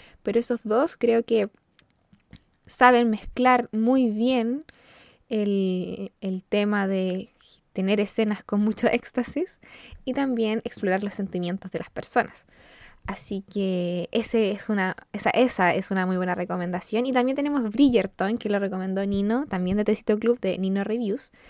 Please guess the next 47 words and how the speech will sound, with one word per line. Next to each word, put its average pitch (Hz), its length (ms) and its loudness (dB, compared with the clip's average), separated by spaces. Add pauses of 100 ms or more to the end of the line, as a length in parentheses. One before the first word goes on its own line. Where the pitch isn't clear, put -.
(500)
Em, 180 720 0 (380)
y 220 120 0
bueno, 190 280 -2
yo 226 160 0
no 285 100 2
los 269 140 2
he, - 140 -4
no 247 140 2
he 277 60 4
leído 262 280 8
los 220 100 6
libros 202 220 4
de 196 100 4
Bridgerton. 185 480 0 (640)
Eh, 190 400 0
creo 240 220 8
que 214 300 -2
están - 500 -8
más 233 220 -2
que - 120 -20
conocidos 247 840 4
estos, - 880 -2
em, 180 500 -6 (760)
estos 214 280 -2
libros, 196 600 0 (280)
Julia 202 320 2
King. 196 380 -4 (1000)
Y 208 320 2
por 240 180 4
lo 240 140 6
que 226 120 4
he - 20 6
visto 208 260 2
en 220 100 6
la 196 100 -2
serie, 233 240 4
la 196 100 4
primera 214 260 0
temporada 226 520 2
sobre 226 300 2
todo, 240 500 4
eh, 190 280 -2
tiene 233 220 4
mucho 208 300 2
de 175 100 4
éxtasis, - 480 -8
¿ya? 190 260 -6